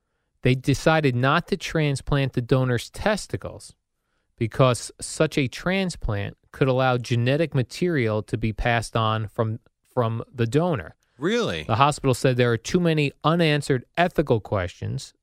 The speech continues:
Speaker 1: surrounding that kind of transplant.
Speaker 2: So then what do they do? You have a
Speaker 1: It's just the, uh, penis, I
Speaker 2: So
Speaker 1: believe.
Speaker 2: it's ballless.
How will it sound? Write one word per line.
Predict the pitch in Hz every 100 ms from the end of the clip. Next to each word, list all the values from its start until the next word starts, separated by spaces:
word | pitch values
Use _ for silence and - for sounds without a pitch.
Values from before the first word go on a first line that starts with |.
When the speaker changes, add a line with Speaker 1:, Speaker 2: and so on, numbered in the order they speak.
| -
Speaker 1:
surrounding | - 120 117 120 120 110
that | 107 107
kind | - 113 120
of |
transplant. | - 160 160 143 - 104 90 _ _ _ _ _ _ _ _ _ _
Speaker 2:
So | - 156
then | 151 147
what | 151
do | 147
they | 143
do? | 151 180 - _ _ -
You | 110
have | 101
a | 95 85
Speaker 1:
It's | - 107 107
just | 101 123 127 117 - -
the, | 120 123 120 117 117
uh, | 120 117 117 117 117
penis, | 113 147 190 104
I | 101
Speaker 2:
So | 98
Speaker 1:
believe. | 131 101
Speaker 2:
it's | 95
ballless. | 135 92 76 - -